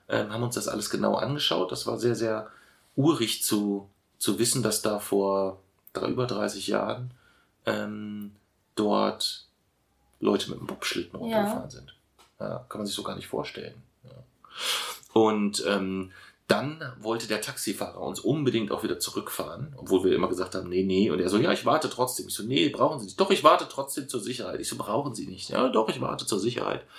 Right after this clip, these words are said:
Speaker 1: Und dann wollten wir uns davon schleichen und haben gedacht, „Na ja, wir gehen einfach so einen Wanderweg
Speaker 2: Mhm.
Speaker 1: runter.“
Speaker 2: Ja, das war kein Wanderweg.
Speaker 1: Das war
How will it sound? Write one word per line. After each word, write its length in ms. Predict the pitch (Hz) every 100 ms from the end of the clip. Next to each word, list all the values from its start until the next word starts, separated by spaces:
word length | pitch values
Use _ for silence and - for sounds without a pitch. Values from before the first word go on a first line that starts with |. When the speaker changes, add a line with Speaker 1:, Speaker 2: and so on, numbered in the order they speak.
| - - - - - -
Speaker 1:
Und 100 | 95
dann 140 | 101
wollten 200 | 95 107 120
wir 60 |
uns 100 | 101
davon 260 | 113 - 139
schleichen 540 | - 98 92 120 131 - - - -
und 140 | 98
haben 140 | 117
gedacht, 260 | 131 107 110
„Na 100 | 107
ja, 220 | 107 117
wir 100 | 113
gehen 240 | 101 113 131
einfach 300 | 101 110 107
so 120 | 107
einen 180 | 104 92
Wanderweg 600 | 123 139 101 90 87 78
Speaker 2:
Mhm. 240 | - - -
Speaker 1:
runter.“ 300 | 185 220 220
Speaker 2:
Ja, 320 | 214 214 254 - -
das 140 | 202
war 120 | 233
kein 200 | 240 196
Wanderweg. 480 | 185 196 196 - - -
Speaker 1:
Das 140 | 101
war 80 | 110